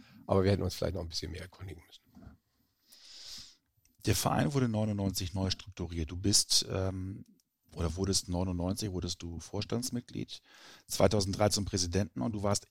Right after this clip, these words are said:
Speaker 2: immer mittendrin, hast auch die Wandlung vom Volkssport Fußball bis hin zu einem Multimilliardengeschäft, ähm, hautnah miterlebt.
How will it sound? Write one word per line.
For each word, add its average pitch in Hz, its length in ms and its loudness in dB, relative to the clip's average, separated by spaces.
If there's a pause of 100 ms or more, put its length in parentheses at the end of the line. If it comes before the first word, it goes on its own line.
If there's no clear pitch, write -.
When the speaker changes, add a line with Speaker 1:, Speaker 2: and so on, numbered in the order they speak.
Speaker 2:
immer 156 240 4
mittendrin, 135 840 0
hast - 260 0
auch 117 120 -4
die 85 220 -8
Wandlung 92 360 0
vom - 180 -10
Volkssport - 640 0
Fußball 151 480 -4 (380)
bis 90 160 2
hin 117 160 4
zu - 160 -2
einem 95 320 -2 (380)
Multimilliardengeschäft, 113 1400 4
ähm, 104 300 -4
hautnah 104 260 0
miterlebt. - 560 -6